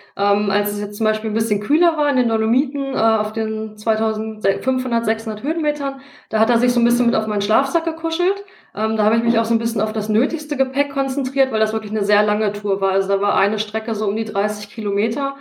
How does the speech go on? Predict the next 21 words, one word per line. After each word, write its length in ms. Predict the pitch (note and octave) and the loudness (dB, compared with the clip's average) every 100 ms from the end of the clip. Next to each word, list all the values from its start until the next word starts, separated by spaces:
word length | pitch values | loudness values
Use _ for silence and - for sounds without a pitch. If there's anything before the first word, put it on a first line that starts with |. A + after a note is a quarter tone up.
| - - - - | -18 -20 -20 -6
äh, 340 | G#3+ G#3+ G#3+ | 0 4 4
und, 460 | G#3 G#3 G#3+ A3 G#3 | 4 2 0 -4 0
äh, 20 | |
da 180 | G#3 G3+ | 2 2
habe 100 | G#3 | 2
ich 60 | G#3 | 0
wirklich 240 | G#3+ G#3 | -4 -6
Strecken 380 | - G#3+ B3 B3 | 0 -2 -2 -4
zurückgelegt. 600 | B3+ B3 B3 A#3 A#3 A#3 | 0 -2 -2 0 0 0
Da 100 | G#3 | 0
war 100 | G#3 | 2
ich 80 | G#3 | 0
froh, 240 | - A3 | -2 -2
dass 180 | A3 G#3 | -2 -2
ich 80 | G#3 | -4
dann 300 | G#3+ G#3 G3+ | -2 -2 -4
wirklich 480 | G3+ G#3+ G#3 G#3 - _ _ _ _ | -4 -2 -2 -4 -10 _ _ _ _
minimales 840 | G3 G#3+ A3+ B3 A3+ G#3+ A3+ A3 | -6 0 4 4 4 2 2 0
Gepäck 380 | A3+ - B3+ B3 | -4 -4 -6 -2
dabei 380 | F#3 F3+ E3+ F3 | -4 -2 -2 -2
hatte. 420 | F3+ F#3 G3 B3 | -4 -2 -2 -2